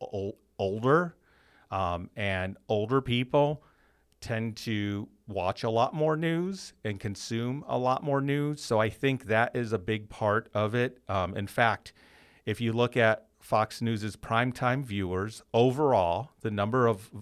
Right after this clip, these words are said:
viewers they have overall, it's over three million. But if you break it down to twenty-five to fifty-four, they're at five hundred twenty-two thousand.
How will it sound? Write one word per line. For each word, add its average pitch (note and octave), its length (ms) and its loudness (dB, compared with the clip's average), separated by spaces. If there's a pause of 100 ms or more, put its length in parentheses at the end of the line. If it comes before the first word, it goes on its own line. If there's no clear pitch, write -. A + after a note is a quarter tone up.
viewers G2+ 560 -2
they G2+ 140 0
have G2+ 220 -2
overall, F#2+ 560 0
it's - 260 -6
over G2+ 260 -2
three G2 360 -8
million. F#2+ 580 -4 (540)
But A2 120 2
if A2+ 160 -2
you B2 320 0
break A#2+ 340 2
it A#2+ 120 -4
down A#2+ 240 2
to F#2+ 80 -2
twenty-five B2 840 -2
to A2 80 0
fifty-four, G#2 1200 -4 (600)
they're G2+ 320 0
at G2 180 0
five A2 300 0
hundred G2+ 320 -6
twenty-two G2+ 580 -6
thousand. D#2+ 600 -6